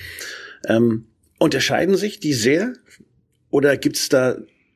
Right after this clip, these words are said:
Dinge, die, die gleich sind bei den Leuten? Bei den, also die Charaktere sind ja sowieso unterschiedlich. Aber jetzt, wenn man das jetzt in Spaten packt, ja?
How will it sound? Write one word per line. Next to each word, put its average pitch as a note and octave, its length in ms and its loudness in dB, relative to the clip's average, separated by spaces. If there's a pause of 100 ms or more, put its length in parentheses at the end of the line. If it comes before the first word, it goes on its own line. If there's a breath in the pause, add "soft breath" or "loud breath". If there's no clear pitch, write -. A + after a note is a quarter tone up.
(120)
Dinge, C#3+ 400 2
die, C3+ 360 0
die A#2+ 340 -4
gleich A2+ 440 2
sind G#3+ 440 -4
bei C3+ 100 2
den D3+ 120 2
Leuten? D3+ 240 0
Bei D#3+ 80 0
den, D#3 160 -4
also G#2+ 160 -2
die A2+ 180 2
Charaktere B2+ 680 2
sind A#2+ 200 0
ja A#2 60 0
sowieso B2 280 2
unterschiedlich. A2 460 0
Aber B2 100 2
jetzt, - 420 -2
wenn B2+ 100 4
man C3 100 4
das C3 120 2
jetzt C#3+ 140 -2
in A#2+ 80 -4
Spaten C#3+ 380 0
packt, G#2+ 240 -4
ja? A#2 160 -2